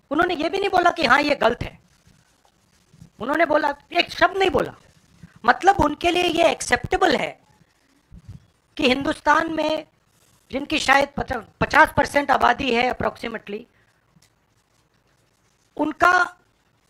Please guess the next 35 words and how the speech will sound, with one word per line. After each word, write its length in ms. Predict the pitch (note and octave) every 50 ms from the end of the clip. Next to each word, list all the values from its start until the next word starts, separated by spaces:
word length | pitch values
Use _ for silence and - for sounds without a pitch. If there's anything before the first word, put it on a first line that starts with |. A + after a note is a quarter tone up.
| _ _ _ _ _ _
सरकार 540 | - - - B3+ C4 C4 - C#4+ D#4 F4 F4
को 160 | E4+ - E4+
चलाने 440 | E4 - - B3+ A#3+ A#3 B3 C4+ C#4
में 140 | C#4 D4 D4+
कोई 280 | D4 - B3 B3 B3 B3+
भी 140 | - B3
हक 240 | F#3 - - - - D3
ना 80 | D#3
हो। 180 | C#3+ - - - _ _ _ _ _ _ _ _ _ _ _ _ _ _ _ _ _ _ _ _ -
तो 60 | D#4+
ये 80 | F4 F#4
तो 120 | - D4
सच्चाई 300 | - C4+ C4+ D#4+ E4+ F4
है, 100 | E4+ D#4
रियलिटी 500 | B3+ B3+ B3+ B3+ C4+ D4 D#4 - G3+ -
है। 200 | G3+ F#3 - _ _ _ _ _ _ _ _ _ _ _ _ _ _ _ _ _ _ _ _ _ _ _ _ _ _ _ _ _ _ _ _ _ _ _ _ _ _ _ -
प्राइम 180 | G#3 A#3+ C#4 D#4
मिनिस्टर 320 | E4+ F#4 F4+ - - F4+
सीधा 260 | - - D#4+ D4+ E4 D#4+
कह 180 | - D4 D4 D4+
दें 180 | D#4 C#4+ C4+ C4+ - _ _ _ _ _ _ _ _ _ _ _ _ _ _ -
कि 80 | - A#3
हम 100 | B3 B3+
कास्ट 280 | - A#3 B3 A#3+ -
सेंसस 540 | - B3+ A#3+ - - G#3+ G#3 - - - _ _ _ _ _ _ _ _ _ _ _ _ _ _ _ _ -
का 80 | A3
डेटा 280 | G#3+ G#3+ A3+ A3 B3 A#3+
रिलीज 300 | G#3 A3 A3+ B3 A#3+ -
कर 160 | - A3 G#3+
देंगे, 280 | G3+ G#3+ G3+ F#3 F#3 - _ _ _ _ _ _ _ _ _ _ _ _ _ _ _ _ _ _ _ _ _ _ _ _ _ _ _ _ -
प्राइम 160 | A3+ C4 D4
मिनिस्टर 360 | D#4 D#4+ D#4+ - - E4+ D4+ A#3
सीधा 280 | - - E4 - A#3+
कह 200 | - - D4 D4+
दें 220 | D4+ C#4+ C4 G#3+